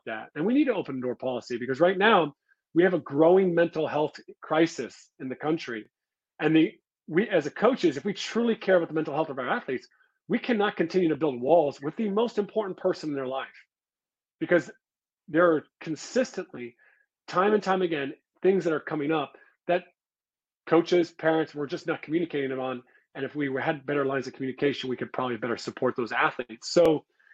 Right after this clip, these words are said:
you know, it's just really about setting that thing up.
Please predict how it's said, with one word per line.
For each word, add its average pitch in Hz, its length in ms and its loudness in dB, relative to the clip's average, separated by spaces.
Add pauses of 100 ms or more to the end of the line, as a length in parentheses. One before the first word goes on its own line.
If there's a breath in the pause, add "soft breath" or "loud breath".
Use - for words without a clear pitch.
(220 soft breath)
you 214 100 6
know, - 20 8
it's 202 140 -2
just - 260 -2
really 208 220 6
about 156 280 0
setting 180 400 0
that - 160 -2
thing 185 180 0
up. 202 180 -4